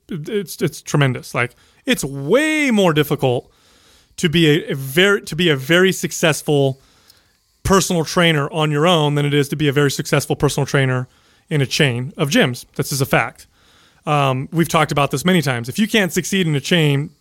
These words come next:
of gyms as a trainer or sales guy, whatever, the chances are you won't be able to do it on your, on your own. It's a fact. Uh, it's, um, there are some people that may be able to, but for the most part, it's a big signal, right?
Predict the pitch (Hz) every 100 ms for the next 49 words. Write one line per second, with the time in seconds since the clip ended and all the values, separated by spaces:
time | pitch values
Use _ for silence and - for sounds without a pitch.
0 | _ 143 131 175 139 131 131 196 131 123
1 | 165 156 143 135 139 127 123 127 151 139
2 | 127 127 151 135 - - _ _ - 220
3 | 170 185 170 160 160 151 143 147 135 123
4 | 123 - 139 123 117 147 - - - 120
5 | 127 - 196 190 190 196 - - _ _
6 | - 226 180 160 196 196 190 196 175 185
7 | 175 165 160 160 160 156 156 185 160 139
8 | - _ _ _ _ _ 165 170 180 -
9 | 160 143 143 131 156 147 - 156 123 127
10 | -